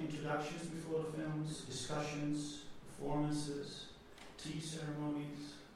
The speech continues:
and some other stuff that I can't reveal. You'll find out if you come, coming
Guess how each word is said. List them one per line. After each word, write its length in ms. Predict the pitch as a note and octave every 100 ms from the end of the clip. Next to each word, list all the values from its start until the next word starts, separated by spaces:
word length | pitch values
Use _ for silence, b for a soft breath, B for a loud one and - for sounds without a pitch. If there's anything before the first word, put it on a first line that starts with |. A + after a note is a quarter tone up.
| -
and 120 | G#2+
some 360 | - - A2 -
other 160 | B2 - -
stuff 380 | - - C3+ C3 -
that 100 | - A#2+
I 60 | -
can't 240 | C3 C3 B2
reveal. 360 | A#2+ - G2+ F2+ - B B B B B - B2
You'll 220 | A#2+ -
find 160 | A#2+ A#2+
out 180 | C3 B2+ -
if 80 | C3
you 60 |
come, 340 | C3 C3 G#2+ G#2 - - - G#2
coming 280 | G#2+ G#2